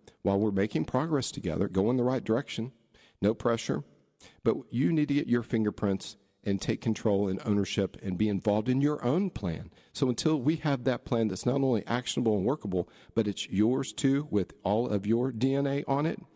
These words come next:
then we're working together. That is, if you choose. If you choose us, we would be, we would be very privileged to work with you and for you for many years to come. But it's your choice. Uh, there's no angst or anxiety or pressure applied.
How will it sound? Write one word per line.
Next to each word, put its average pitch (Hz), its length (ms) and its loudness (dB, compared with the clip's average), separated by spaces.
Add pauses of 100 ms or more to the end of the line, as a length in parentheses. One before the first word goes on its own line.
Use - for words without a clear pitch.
(480)
then 92 240 0
we're 123 160 2
working 123 320 -2
together. 107 380 0 (200)
That 135 200 0
is, 147 180 0
if 143 140 -4
you 147 80 0
choose. 143 480 -2
If - 160 -2
you 120 80 2
choose 151 380 0
us, - 300 -10
we 101 140 2
would 107 220 0
be, 107 240 0 (340)
we 104 140 2
would 95 120 -2
be 98 120 0
very 101 280 2
privileged 107 440 -2
to 107 80 -2
work 101 240 0
with 113 200 2
you 120 80 4
and 107 120 -2
for 98 200 2
you 82 200 0 (160)
for 101 160 0
many 95 180 2
years 87 240 0
to 92 80 -4
come. 85 240 -4
But 95 120 -2
it's - 140 -4
your 143 100 2
choice. - 440 -2 (440)
Uh, 95 180 -2
there's 95 340 0
no 104 220 2
angst - 440 -4
or 107 60 4
anxiety 98 480 2
or 107 80 -2
pressure 95 380 -2
applied. 85 380 -4